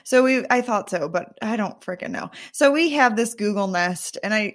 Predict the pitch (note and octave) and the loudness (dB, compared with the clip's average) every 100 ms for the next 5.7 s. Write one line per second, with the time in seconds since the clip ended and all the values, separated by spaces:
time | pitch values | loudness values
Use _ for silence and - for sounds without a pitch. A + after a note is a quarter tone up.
0 | - - A3 B3 C4+ G4 D#4 A3 - - | -8 -6 -4 0 0 0 -2 -2 -6 -10
1 | E3+ E3+ F#3 F3+ F3+ E3 D#3+ E3 F3+ F#3 | -6 -2 -2 -2 -2 -2 -2 -2 -4 -4
2 | F3+ F#3+ G3+ F#3+ F3 D#3+ D#3 D#3+ - - | -4 -2 -2 -2 -4 -6 -6 -4 -4 -4
3 | E3+ E3+ F3 F3 F3 F#3+ - E3+ D#3+ F3 | -4 -2 -2 0 -2 -4 -4 -6 -2 0
4 | F3+ - A#3+ B3 C4+ C4+ - E4+ D#4+ A#3 | 2 2 4 6 4 2 -2 0 2 2
5 | G3+ E3+ E3 D#3+ C#3+ - - | 2 2 0 -2 -2 -2 -4